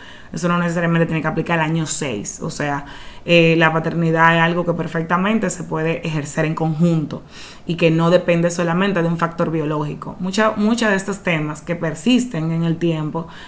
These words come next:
de discriminación son precisamente porque queremos a, a, a agarrarnos del factor biológico nada más. "Ay, las mujeres son las que quedan embarazadas. Ah, que las mujeres son las que amamantan".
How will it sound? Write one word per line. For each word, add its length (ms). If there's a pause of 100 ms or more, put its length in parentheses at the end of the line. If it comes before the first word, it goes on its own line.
(100)
de 140
discriminación 1040 (280)
son 240
precisamente 580
porque 220
queremos 380
a, 100
a, 160
a 300
agarrarnos 360
del 100
factor 340
biológico 500
nada 200
más. 200
"Ay, 160
las 100
mujeres 200
son 80
las 80
que 80
quedan 180
embarazadas. 640
Ah, 120
que 80
las 120
mujeres 200
son 120
las 80
que 80
amamantan". 600